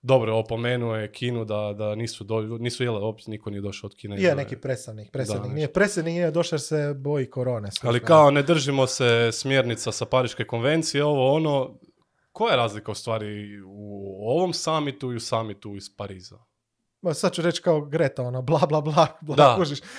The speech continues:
Speaker 2: Ba-, baš nemaš ča reći o tome. Jer gledaj, imaš par igrača velikih. To je sad, Kina, Indija, Japan, i ki još. Evropska unija to više ispada, mi smo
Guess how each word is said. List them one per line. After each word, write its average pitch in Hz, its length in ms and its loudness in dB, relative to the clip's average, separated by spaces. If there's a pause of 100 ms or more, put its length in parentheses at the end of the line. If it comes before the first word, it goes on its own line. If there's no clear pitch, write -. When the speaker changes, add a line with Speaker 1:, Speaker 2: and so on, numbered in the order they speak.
Speaker 2:
Ba-, 165 200 2
baš 180 260 0
nemaš 185 280 2
ča 180 140 8
reći 165 260 0
o 131 60 0
tome. 127 340 -2 (500)
Jer 156 160 4
gledaj, 160 260 6
imaš 175 260 0
par 185 240 6 (320)
igrača 160 540 2 (580)
velikih. 113 680 -4 (460)
To 160 140 -2
je 113 260 -2 (180)
sad, 156 280 -4 (300)
Kina, 160 440 -6
Indija, 147 440 -4 (280)
Japan, 147 540 -2 (560)
i 131 60 -18
ki 135 100 -12
još. 110 280 -12
Evropska 156 420 -4
unija 143 140 -4
to 151 120 -6
više 139 240 -8
ispada, 127 380 -2
mi 120 120 -8
smo 117 160 -12